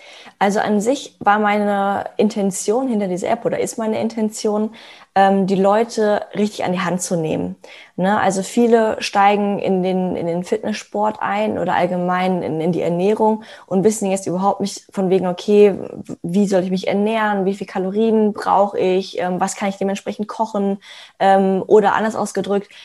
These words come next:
ich habe Ziel X Y, ich möchte zum Beispiel Muskeln aufbauen, was kann ich oder wie muss ich da dementsprechend trainieren und was muss ich dementsprechend essen? Ne?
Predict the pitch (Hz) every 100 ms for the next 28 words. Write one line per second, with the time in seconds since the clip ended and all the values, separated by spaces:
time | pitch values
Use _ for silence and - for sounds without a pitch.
0 | - 202 196 208 208 196 196 196 196 -
1 | 233 226 - - 254 - 254 226 202 -
2 | 180 170 - 240 269 - - 208 - 190
3 | 196 202 - - _ - 196 202 - 214
4 | 196 196 190 - 180 175 214 214 202 190
5 | 180 190 180 180 175 165 - 175 196 254
6 | 294 - - _ 247 269 277 214 214 208
7 | - 196 - 185 180 - - 147 175 _
8 | - - - _ 180 202